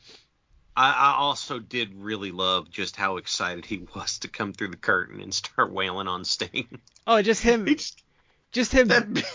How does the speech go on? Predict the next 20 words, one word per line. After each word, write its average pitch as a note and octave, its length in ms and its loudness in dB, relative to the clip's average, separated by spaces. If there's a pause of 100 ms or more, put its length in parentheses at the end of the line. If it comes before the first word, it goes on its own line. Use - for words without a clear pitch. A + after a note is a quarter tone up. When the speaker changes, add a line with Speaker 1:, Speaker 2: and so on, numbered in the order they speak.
(480)
Speaker 1:
big C4 160 2
Speaker 2:
ju- A3+ 120 -4
Speaker 1:
grin D3+ 280 2
on F#3+ 140 4
his F3 160 -4
face. - 560 -4
Speaker 2:
just A#3 240 0
him A3 360 4 (200)
beating E3+ 680 -2 (100)
Buddy D#3 280 0
Lee D#3 180 -2
Parker D3 420 -4
like C#3+ 200 -4
he C#3 180 -4
owed C#3+ 160 -2
him C#3 160 -6
money C3 340 -6
was, B2+ 400 -12 (160)
I F3 180 4
still, E3 520 -2